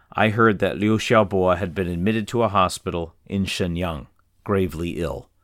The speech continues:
When I learned of his death ten days later, I left my study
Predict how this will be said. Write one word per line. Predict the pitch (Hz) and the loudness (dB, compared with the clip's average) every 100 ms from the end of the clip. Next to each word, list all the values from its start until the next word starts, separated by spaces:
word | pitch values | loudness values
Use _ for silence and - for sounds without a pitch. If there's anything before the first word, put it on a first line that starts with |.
| _ _ _ _ _ _ - | _ _ _ _ _ _ -6
When | 95 90 | -2 -2
I | 85 | 0
learned | 90 127 127 | 4 4 6
of | 117 | 4
his | 113 101 | 2 0
death | 107 92 - - | 0 0 -2 -12
ten | - 95 | -4 -2
days | 90 87 80 | -2 -2 -2
later, | 107 101 85 80 _ _ _ _ - | 0 0 -2 -6 _ _ _ _ -6
I | 85 | -4
left | 82 95 - | 0 0 -2
my | 101 101 | -2 -2
study | 104 - 92 80 76 | -2 0 0 0 -6